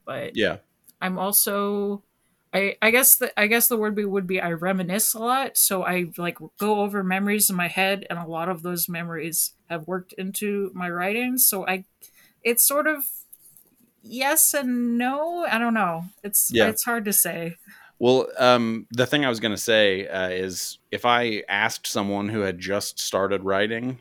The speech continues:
Speaker 2: uh, like, how they would prepare to write a story, I would be so interested to hear. Um, but you talking about, you know, writing notes and, and preparing to write rather than just, like, jumping in. I'm just so interested in everyone's process, which is, you know, why the show,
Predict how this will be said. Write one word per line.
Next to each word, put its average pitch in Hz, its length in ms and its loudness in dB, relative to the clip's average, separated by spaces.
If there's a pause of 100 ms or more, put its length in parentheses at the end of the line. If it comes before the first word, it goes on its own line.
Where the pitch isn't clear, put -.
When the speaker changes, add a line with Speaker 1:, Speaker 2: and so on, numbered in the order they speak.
(120)
Speaker 2:
uh, 90 260 -6
like, 85 180 -6
how 104 180 0
they 101 100 2
would 98 140 -4
prepare 104 320 -2
to 98 80 -2
write 95 220 0
a 90 40 -8
story, 104 600 -4
I 104 100 -4
would 104 100 -4
be 110 100 -2
so 120 280 2
interested 107 360 -4
to 95 60 -8
hear. 113 460 2 (480)
Um, 104 200 -2
but 101 200 0
you 127 140 2
talking 117 360 0
about, 110 260 2
you 107 80 -4
know, 101 80 -2
writing 98 560 0 (440)
notes 113 520 2
and, 87 240 -6 (440)
and 101 120 -6
preparing 104 720 2
to 92 160 -4
write 101 420 0
rather 95 300 0
than 92 240 -4
just, 95 320 -6
like, 87 160 -12
jumping 92 440 -4
in. 87 420 -4 (160)
I'm 98 120 -6
just 104 220 -6
so 113 180 6
interested 104 360 -4
in 95 80 -2
everyone's 92 340 -2
process, 92 560 -4
which - 140 -12
is, 82 200 -10
you 78 80 -12
know, 80 240 -12
why 87 140 -10
the 80 140 -10
show, 82 400 -8